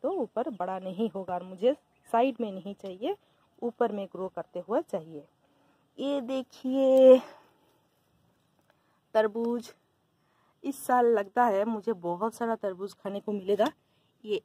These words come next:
एक, और ये देखिए, ये देखिए, इधर एक नन्हा सा है, दो,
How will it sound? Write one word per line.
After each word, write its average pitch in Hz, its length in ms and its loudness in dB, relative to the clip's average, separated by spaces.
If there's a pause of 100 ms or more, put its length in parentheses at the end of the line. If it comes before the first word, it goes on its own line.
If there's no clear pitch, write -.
एक, 220 240 4 (1040)
और 349 120 -6
ये 494 220 4
देखिए, - 400 -4 (440)
ये 440 160 2
देखिए, - 280 -6 (360)
इधर 311 300 0
एक 320 140 -2 (340)
नन्हा 269 340 4
सा 269 160 -4
है, 262 220 -6 (600)
दो, 254 760 4